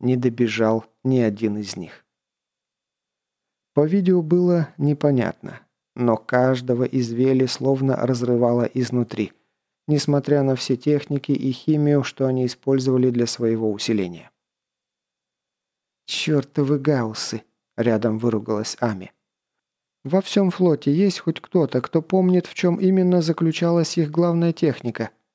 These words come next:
Вот это поворот. Получается, принцесса помнила про эту семью, но не знала, что она умеет. И, похоже, именно эта особенность сейчас мешает хоть как-то помешать боевикам Вивисектора.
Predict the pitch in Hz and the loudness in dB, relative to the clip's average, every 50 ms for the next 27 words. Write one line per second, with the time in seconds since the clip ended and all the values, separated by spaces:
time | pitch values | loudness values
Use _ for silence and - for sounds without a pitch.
0 | _ _ _ _ _ _ _ _ _ _ _ _ _ _ _ _ _ _ _ _ | _ _ _ _ _ _ _ _ _ _ _ _ _ _ _ _ _ _ _ _
1 | _ - 101 98 92 110 156 175 175 - 170 170 - 170 165 - - 165 156 156 | _ -10 -8 -6 -4 -2 -2 -2 -2 -2 -4 -2 0 -2 -4 -2 0 0 2 2
2 | 143 117 110 104 101 98 98 92 - - - _ _ _ - 90 87 92 - - | 2 2 2 2 2 0 -2 -2 -6 -10 -20 _ _ _ -10 -8 -8 -6 -4 -2
3 | 135 147 147 143 - - 147 - - 123 120 110 - - 120 127 123 - - 143 | -2 0 -2 -2 -2 -6 -6 -2 0 -2 -2 0 -2 -2 -2 -2 -2 -2 -2 -2
4 | 135 135 _ - 185 185 151 123 107 101 101 107 104 - 120 117 110 - 113 113 | -4 -4 _ 0 0 2 2 2 0 0 -2 -2 -2 0 0 0 0 -2 -6 -10
5 | - - 113 110 107 113 127 143 135 - _ - 143 143 139 131 127 127 123 113 | -8 -6 -4 -2 0 2 2 0 0 -4 _ -2 0 2 2 2 2 0 0 0
6 | 123 120 113 117 123 139 127 - - - 110 98 98 98 104 120 156 170 175 160 | 0 0 0 2 0 0 -2 -6 -6 -6 -4 -4 -4 -4 -4 -2 -2 0 0 0
7 | 123 - - _ - _ _ _ _ _ _ _ _ _ _ _ _ _ _ _ | 0 -2 -6 _ -20 _ _ _ _ _ _ _ _ _ _ _ _ _ _ _
8 | - 165 160 - 165 151 147 - 175 175 156 160 165 - - 156 156 156 156 151 | -2 -2 0 0 0 -2 0 0 0 0 2 2 0 0 2 0 2 2 0 0
9 | 147 147 147 - - 147 143 139 135 - 135 131 127 127 - - 147 147 143 147 | 0 0 -2 0 0 0 0 0 2 0 0 0 0 -2 -2 -2 -2 0 0 0
10 | 143 143 139 135 - - - _ _ - - - 135 - - 139 131 123 - - | 0 0 0 -2 -4 -8 -14 _ _ -8 -4 -4 -4 -2 0 0 0 0 -2 -4
11 | 131 127 - - 131 127 127 127 127 - - 123 113 - - - 123 123 123 - | -6 -4 -4 0 0 2 2 0 0 -2 -4 -4 -4 -4 -4 0 0 0 0 -2
12 | - 123 120 - 117 117 113 110 - - 117 113 113 117 120 113 110 104 113 110 | -6 -8 -6 -4 -4 -4 -4 -4 -2 0 0 0 0 0 0 2 2 2 0 -2
13 | - - 107 104 107 104 113 110 107 110 - - - 92 - - - - - 95 | -2 -2 -2 -2 -2 -2 -2 -2 -2 -2 -4 -2 -4 -6 -6 -8 -14 -16 -16 -16
14 | - | -18